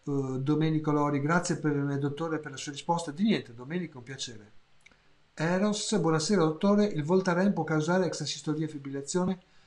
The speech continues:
E gli antinfiammatori possono dare? No,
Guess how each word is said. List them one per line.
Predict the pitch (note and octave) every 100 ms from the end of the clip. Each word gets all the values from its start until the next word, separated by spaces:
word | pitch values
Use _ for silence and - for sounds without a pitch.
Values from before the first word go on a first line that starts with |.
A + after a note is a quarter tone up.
| _ - - _ -
E | D#3+
gli | D#3 D#3 D#3 D#3+
antinfiammatori | A3 B3 F3+ - D#3+ D#3+ D#3+ G3 G#3+ G#3+
possono | F3+ E3 - E3+
dare? | D#3+ F3+ F3+ E3
No, | E3 F3 C#3+ -